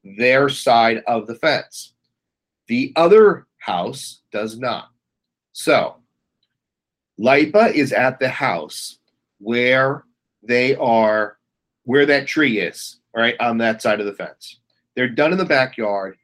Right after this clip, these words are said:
and on the way out, um, the homeowner says to lipa, "Hey, listen, I know you guys are not here for this, but would you be willing,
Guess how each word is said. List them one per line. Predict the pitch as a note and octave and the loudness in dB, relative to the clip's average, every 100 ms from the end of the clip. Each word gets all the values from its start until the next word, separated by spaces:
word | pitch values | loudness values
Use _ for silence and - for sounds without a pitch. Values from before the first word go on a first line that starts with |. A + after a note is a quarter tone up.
| _ _ | _ _
and | A#2 | -4
on | A#2 | -2
the | A2+ | 0
way | B2+ C#3+ D#3+ | 2 2 2
out, | - A#2 A2 G#2 - _ _ _ _ - | 0 2 2 0 -4 _ _ _ _ -8
um, | G#2+ G#2 G2+ G2 G2 F#2 _ _ _ _ _ _ _ _ _ _ _ | -4 -2 -2 -2 -8 -16 _ _ _ _ _ _ _ _ _ _ _
the | B2+ B2 B2+ B2 A#2+ A2 - _ - | -4 0 2 2 0 -4 -10 _ -2
homeowner | F3+ A3 E3 G2 C2+ D#2 - _ _ _ _ _ | 2 2 2 0 -6 -14 -18 _ _ _ _ _
says | - - D#3 - C#3 E3 D#3+ - - | -16 -8 -4 -2 -2 -2 -4 -12 -6
to | D#3 C3+ C3 B2+ B2 A2+ _ _ _ | -2 -2 -2 -4 -8 -12 _ _ _
lipa, | G#2+ A2 G2+ G2+ | -4 -4 -4 -6
"Hey, | A#2 C3+ | -2 0
listen, | C#3 B2 G#2 | 0 -2 -6
I | G#2+ | -6
know | C3+ | -4
you | D3 C#3+ | -4 -4
guys | C3+ B2 A#2+ A2+ A2 | -2 0 0 -2 -6
are | - A2+ | -8 -6
not | A2+ G#2+ | -4 -6
here | - D3+ D3 | -2 -2 -2
for | C3+ | -4
this, | B2 A2+ A2+ - _ _ _ | -4 -2 -2 -6 _ _ _
but | A#2+ A#2 A#2+ | 0 0 0
would | A#2 A2+ | -4 -2
you | A#2+ | -4
be | A#2 A#2 A2 | -4 -2 -2
willing, | A2 C#3 D#3+ B2 D#2+ - | 0 2 2 2 -4 -10